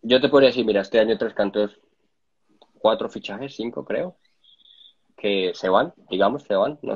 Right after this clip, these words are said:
no lo sé, puede que se vayan, puede que vengan más, como puede que jueguen solo con la cantera y salga, salga un Valladolid igual, ¿sabes? Que un Tres Cantos con su cantera llegando a la final.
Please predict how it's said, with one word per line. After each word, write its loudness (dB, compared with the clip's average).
no -2
lo -2
sé, -6
puede -4
que -14
se -8
vayan, -4
puede -2
que 0
vengan -2
más, -2
como 0
puede 0
que -4
jueguen -4
solo -4
con 0
la -2
cantera -2
y -10
salga, -4
salga -4
un -2
Valladolid -4
igual, -8
¿sabes? -16
Que -14
un -8
Tres -8
Cantos -8
con -12
su -16
cantera -4
llegando -4
a -6
la -10
final. -14